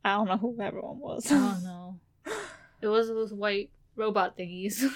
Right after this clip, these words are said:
Speaker 2: <laughs>
Speaker 1: And then Darth Vader came through. And then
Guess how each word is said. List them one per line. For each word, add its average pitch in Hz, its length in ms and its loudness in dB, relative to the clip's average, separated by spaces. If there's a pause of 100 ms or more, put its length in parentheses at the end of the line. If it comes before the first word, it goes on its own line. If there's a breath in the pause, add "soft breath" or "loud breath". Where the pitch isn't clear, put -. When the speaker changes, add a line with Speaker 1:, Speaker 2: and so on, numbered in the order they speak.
(140)
Speaker 2:
<laughs> 302 240 10
Speaker 1:
And 226 200 8
then 220 420 12
Darth 190 300 8
Vader 185 320 2
came 190 280 -6
through. 202 160 0
And 226 180 8
then 233 180 12